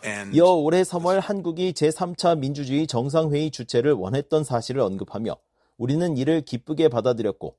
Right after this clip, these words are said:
Speaker 2: 매우 성공적인 정상회의를 가졌다고 블링컨 장관은 밝혔습니다. 그러면서 한국은 민주주의 발현과 민주주의 회복력에 관한 한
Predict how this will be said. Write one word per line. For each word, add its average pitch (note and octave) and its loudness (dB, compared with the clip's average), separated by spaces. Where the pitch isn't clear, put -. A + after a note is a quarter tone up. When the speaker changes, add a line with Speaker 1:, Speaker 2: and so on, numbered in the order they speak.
Speaker 2:
매우 C#3 0
성공적인 D3 -4
정상회의를 C3 0
가졌다고 A2+ -4
블링컨 B2+ -4
장관은 F#2+ -4
밝혔습니다. D#2 -6
그러면서 D#3+ 4
한국은 F3+ -2
민주주의 D3+ -2
발현과 B2 2
민주주의 A#2 -6
회복력에 E3+ -2
관한 F#2 -4
한 A#2+ -2